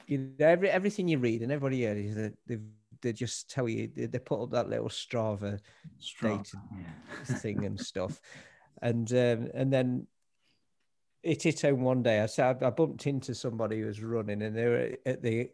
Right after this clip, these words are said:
Speaker 1: they were at the end of the run. I said, "Oh, how," so it was a glorious day. They'd obviously been over some field somewhere or whatever. And I said, "So, oh, so how was your run then?"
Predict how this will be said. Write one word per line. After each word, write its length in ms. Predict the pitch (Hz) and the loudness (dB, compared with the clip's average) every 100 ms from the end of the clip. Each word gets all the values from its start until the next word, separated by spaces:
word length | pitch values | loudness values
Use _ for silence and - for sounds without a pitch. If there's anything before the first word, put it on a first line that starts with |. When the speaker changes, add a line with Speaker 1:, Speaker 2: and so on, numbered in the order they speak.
| _ | _
Speaker 1:
they 140 | - 143 | 0 4
were 120 | 143 | 4
at 100 | 135 | 2
the 100 | 131 | 2
end 160 | 127 123 | 2 0
of 100 | 104 | -2
the 80 | 107 | -4
run. 180 | 107 110 | -4 -6
I 60 | |
said, 240 | 101 127 139 | -4 0 4
"Oh, 100 | 160 | 6
how," 240 | 160 170 - | 6 4 -6
so 240 | - 151 | 0 2
it 220 | 160 147 | 4 2
was 120 | 156 139 | 4 2
a 60 | |
glorious 520 | 135 185 175 151 135 | 4 6 6 4 0
day. 460 | - 110 110 113 113 - - - - - _ _ _ _ - - | 0 2 4 2 -2 -6 -20 -20 -20 -20 _ _ _ _ -20 -4
They'd 140 | 139 | 4
obviously 480 | 147 147 139 - 123 | 4 6 2 2 -2
been 520 | 120 120 113 113 120 - - _ | 2 0 0 -2 -4 -10 -18 _
over 220 | - 107 117 | -4 -4 -4
some 200 | - 104 | -6 -8
field 320 | - 110 104 | -4 -4 -4
somewhere 360 | - 107 107 | -6 -4 -4
or 40 | 107 | -4
whatever. 300 | 104 110 107 | -6 -6 -6
And 100 | 113 | -6
I 40 | |
said, 280 | 110 127 120 | -4 -6 -6
"So, 300 | - 143 131 131 - - _ _ - | 0 2 2 -4 -18 -20 _ _ -6
oh, 240 | 147 143 | -2 -2
so 220 | 139 156 | 2 0
how 240 | 139 156 156 | 4 2 2
was 140 | 143 | 2
your 100 | 151 | 0
run 200 | 147 147 | 0 0
then?" 220 | 127 110 | -2 -4